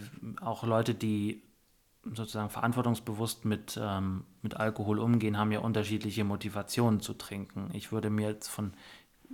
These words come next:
ich beantworte das gleich, aber ich, nur um sozusagen das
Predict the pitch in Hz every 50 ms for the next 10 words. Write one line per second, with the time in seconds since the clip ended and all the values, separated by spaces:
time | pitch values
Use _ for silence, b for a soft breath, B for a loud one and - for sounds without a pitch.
0 | - - 269 269 - - - 107 110 120 117 101 90 85 90 90 101 90 - 113
1 | 110 107 107 107 110 101 110 110 107 117 120 117 117 117 123 123 120 120 120 123
2 | 127 123 123 123 120 120 117 - 104 90 - - - - 110 - 120 117 110 110
3 | 110 107 101 - -